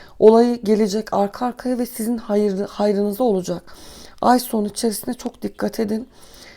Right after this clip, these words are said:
Müjdeleneceksiniz arkadaşlar. Göz aydınlığınız var ve aşk hayatınızla ilgili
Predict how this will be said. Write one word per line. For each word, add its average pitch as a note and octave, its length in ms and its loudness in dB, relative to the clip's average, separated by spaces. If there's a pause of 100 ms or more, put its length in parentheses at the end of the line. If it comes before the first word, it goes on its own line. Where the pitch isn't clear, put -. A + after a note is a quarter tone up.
(120)
Müjdeleneceksiniz G#3+ 960 2
arkadaşlar. G3 600 -6
Göz G3+ 240 0
aydınlığınız G3+ 640 -2
var A#3+ 220 -4
ve A#3 100 -4
aşk - 280 -6
hayatınızla G#3+ 540 -4
ilgili G3 400 -4